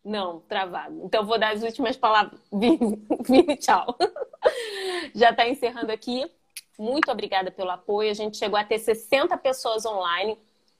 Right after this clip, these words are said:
Eu vejo página com duzentos mil seguidores que tem trinta e oito, quarenta pessoas online nas lives. Eu fico muito feliz por vocês ver, é, é, identificarem aqui no canal uma, uma possibilidade de comunicação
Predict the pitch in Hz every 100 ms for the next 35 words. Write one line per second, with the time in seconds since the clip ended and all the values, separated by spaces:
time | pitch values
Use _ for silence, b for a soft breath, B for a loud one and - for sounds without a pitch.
0 | _ _ 214 220 - 226 - 226 233 226
1 | 226 - 247 226 247 233 220 262 311 262
2 | 262 254 254 220 214 220 220 - 214 240
3 | 233 254 262 269 240 226 233 - 220 208
4 | 214 214 208 - 196 202 190 185 190 190
5 | B B B 196 190 190 180 185 190 196
6 | 202 202 208 - 226 - 226 240 269 269
7 | - 269 262 - 247 214 208 208 - B
8 | B - 214 196 214 214 214 202 208 196
9 | 180 175 208 226 226 214 208 220 214 -
10 | - 226 254 262 - 254 262 277 - 285
11 | 277 277 254 240 240 247 b b b 247
12 | 254 247 240 240 240 233 254 247 220 233
13 | 226 226 220 - 247 240 240 240 226 247